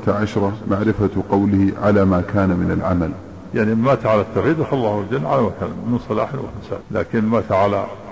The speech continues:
Speaker 2: مصرا على الكبائر فهو تحت مشيئة الله، وإن مات على إيمان لا يصر فيه المعاصي على الكبائر دخل الجنة من أول يوم.
Speaker 1: التاسعة عشرة، معرفة أن الميزان له كفتان.
Speaker 2: نعم، له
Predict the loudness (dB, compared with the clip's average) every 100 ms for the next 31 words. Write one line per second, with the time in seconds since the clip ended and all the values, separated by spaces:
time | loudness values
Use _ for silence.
0 | -16 -18 -20 -20 -12 -8 -4 -2 0 2
1 | 2 -2 -2 -2 0 0 0 -2 -4 -4
2 | -4 -4 -10 -10 -14 -16 -4 0 0 -2
3 | -4 -8 -6 -8 -12 -18 -20 -20 -20 -8
4 | 0 2 2 0 -8 -14 -18 -20 -20 -20
5 | -8 0 2 2 -2 -4 -2 -2 -4 -4
6 | -2 -2 -2 -4 -2 -4 -8 -8 -4 -2
7 | -4 -8 -14 -18 -10 -4 -2 0 0 0
8 | 0 -2 -4 -6 -4 0 0 2 2 2
9 | 0 -2 -2 -4 -4 -4 -2 0 -2 -2
10 | -4 -2 0 2 4 2 2 2 2 0
11 | 0 -2 -6 -6 -6 0 0 0 -6 -10
12 | -4 -2 -2 -8 -14 -8 -6